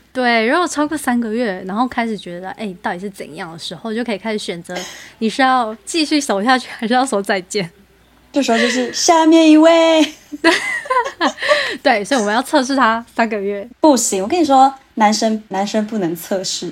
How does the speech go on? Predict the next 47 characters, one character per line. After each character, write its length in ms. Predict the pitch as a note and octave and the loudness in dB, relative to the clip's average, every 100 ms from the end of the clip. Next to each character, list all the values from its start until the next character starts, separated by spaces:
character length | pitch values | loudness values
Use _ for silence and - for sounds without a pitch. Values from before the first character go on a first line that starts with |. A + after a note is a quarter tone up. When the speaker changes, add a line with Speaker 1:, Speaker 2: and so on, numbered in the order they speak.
| - | -6
Speaker 2:
他 120 | F#3+ | -2
会 80 | G3+ | -2
立 120 | G3 | -4
刻 160 | - | -2
跑 20 | G4+ | 2
走。 60 | |
Speaker 1:
不 40 | G4 | 4
能 100 | D4 | 4
测 160 | E4 | 2
试 220 | D#4 D#4+ | -2 -4
吗？ 420 | D4+ C#4 C4 C4 C#4 _ - | -2 -2 -2 -4 -8 _ -14
Speaker 2:
不 60 | |
行。 420 | G#3+ - - A3+ A3 _ | -12 -10 -12 -12 -14 _
Speaker 1:
你 80 | A#3 | -2
说 100 | D#4 | -2
他 220 | D#4+ C#4+ | 0 2
会 100 | F4+ | 4
立 180 | C4+ A#3+ | 2 2
刻 120 | A#3 B3+ | 2 2
跑 180 | C4 C4+ | 0 -2
走？ 140 | - | -10
Speaker 2:
因 80 | - | -18
为 0 | |
我 60 | - | -20
身 280 | _ _ | _ _
边， 140 | - F#3+ | -8 -8
没 60 | |
错， 360 | F#3 - - A3+ | -8 -10 -6 0
因 60 | D#4 | 2
为 60 | |
我 60 | C4 | 2
身 180 | A3+ G#3+ | 0 0
边 120 | G#3+ | 0
蛮 120 | F3 | -2
多 100 | F3 | -2
男 140 | E3+ D#3+ | -2 -4
生 220 | E3 D#3 | -6 -6
朋 140 | - | -8
友， 140 | - - - - | -12 -12 -16 -12
他 100 | - | -2
们 80 | A#3+ | 0
给 120 | G#3+ | 2
我 60 | G3 | 0
的 100 | F3 | 0
feedback 500 | F3 F#3+ F#3+ G3+ E3+ | -4 -6 -2 0 0
都 120 | F3+ | -4
是， 340 | F3 - E3+ | -4 -4 -6